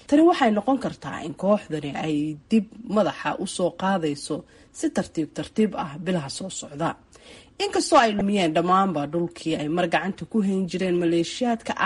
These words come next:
isis, waxay weli sii wadaan in ay geystaan weeraro waaweyn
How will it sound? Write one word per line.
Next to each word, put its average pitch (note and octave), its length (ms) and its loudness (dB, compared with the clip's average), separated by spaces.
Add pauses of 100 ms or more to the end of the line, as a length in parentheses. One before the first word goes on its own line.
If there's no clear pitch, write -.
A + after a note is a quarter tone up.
(120)
isis, G3 300 -6 (100)
waxay D#3 260 -8 (140)
weli F3 220 0
sii B3+ 260 0
wadaan D#3 360 -2 (360)
in C#4 160 6
ay F3+ 240 0
geystaan F#3 560 0
weeraro F3+ 420 2
waaweyn F#3+ 580 2